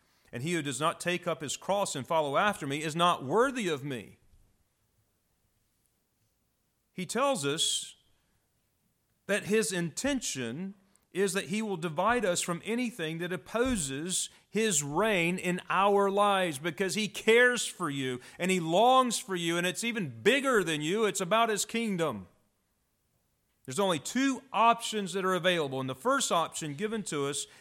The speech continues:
in these two verses is this. Okay, first option.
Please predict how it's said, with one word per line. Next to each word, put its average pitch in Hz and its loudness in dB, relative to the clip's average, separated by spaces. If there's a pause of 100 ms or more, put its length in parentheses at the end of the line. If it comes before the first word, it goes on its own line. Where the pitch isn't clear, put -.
in 139 -4
these 175 -4
two 185 -6
verses 110 -8 (880)
is 127 -8
this. - -10 (140)
Okay, - -12 (480)
first 151 -8
option. - -12